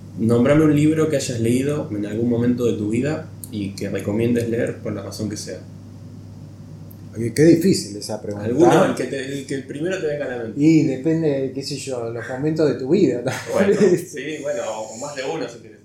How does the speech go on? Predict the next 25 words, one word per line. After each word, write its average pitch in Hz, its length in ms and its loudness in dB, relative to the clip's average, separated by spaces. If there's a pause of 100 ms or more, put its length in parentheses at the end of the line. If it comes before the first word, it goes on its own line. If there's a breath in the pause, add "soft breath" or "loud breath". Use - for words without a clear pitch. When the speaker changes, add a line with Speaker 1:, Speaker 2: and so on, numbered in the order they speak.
Speaker 2:
Este, 135 260 -2
a 147 60 2
mí 175 100 0
me, 185 200 0
me 143 280 -4
gustó 139 400 -4
muchísimo, 156 760 -6 (120)
eh, 120 580 -12
en 123 140 -16
mi 127 60 -16
época 120 420 -10
de, 107 440 -14
en 120 80 -14
Holanda, 139 440 -10
un 117 540 -12
libro 127 220 -10
de 117 80 -6
Richard 131 400 -10
Bach, - 340 -8 (500)
que 113 140 -16
se 120 60 -12
llama 120 240 -14 (320)
Nada 135 200 -8
es 113 120 -12
azar. - 300 -6